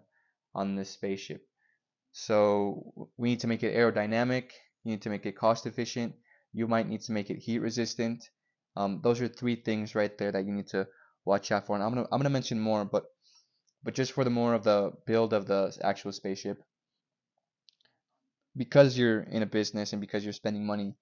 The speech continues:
you wanna make it cost efficient. Um, think about the difference, um, between a curved surface and, um, between a curved surface and a flat surface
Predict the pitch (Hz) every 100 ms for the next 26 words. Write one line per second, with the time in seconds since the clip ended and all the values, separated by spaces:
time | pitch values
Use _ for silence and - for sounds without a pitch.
0 | _ _ - 113 110 101 101 - 101 -
1 | 98 110 - 95 82 _ _ _ _ -
2 | 95 95 - 127 131 123 117 113 107 110
3 | - 113 107 104 - _ _ _ - -
4 | 101 95 110 107 117 104 - 120 117 113
5 | - 110 - 113 117 - _ _ - 104
6 | 101 101 98 101 _ _ - 104 101 98
7 | 98 98 98 98 98 - _ _ _ -
8 | - 113 - 110 - 107 107 - 104 104
9 | 101 - 120 120 - 101 101 98